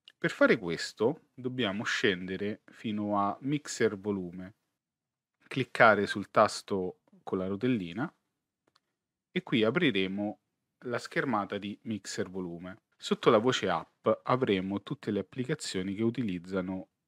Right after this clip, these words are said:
l'audio e potremo regolarle a nostro piacimento in modo tale da avere dei suoni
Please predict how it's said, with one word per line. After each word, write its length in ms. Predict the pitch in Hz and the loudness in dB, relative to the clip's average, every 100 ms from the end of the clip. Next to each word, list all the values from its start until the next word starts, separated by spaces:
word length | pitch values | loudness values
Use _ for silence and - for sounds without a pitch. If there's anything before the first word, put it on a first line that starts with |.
| _ _ _ | _ _ _
l'audio 600 | - 101 78 85 90 90 - _ _ _ _ _ _ _ | 0 2 2 0 -4 -8 -8 _ _ _ _ _ _ _
e 100 | - | -6
potremo 480 | 151 226 170 107 107 | 0 4 6 4 4
regolarle 720 | 117 139 143 92 95 107 113 - | 2 6 8 8 4 4 4 4
a 100 | 127 | 0
nostro 460 | 143 180 - - | 0 -2 -4 -6
piacimento 800 | 95 98 - 110 85 87 - 131 - _ | -6 -4 -2 -2 -4 -10 -8 -8 -8 _
in 100 | 120 | -6
modo 240 | 127 156 180 | -2 2 6
tale 340 | - 87 107 | 6 6 4
da 200 | 113 95 | 2 0
avere 500 | 127 131 107 90 92 92 | 2 2 4 0 -4 0
dei 220 | 127 127 | 4 6
suoni 500 | - 123 104 101 | 8 6 6 2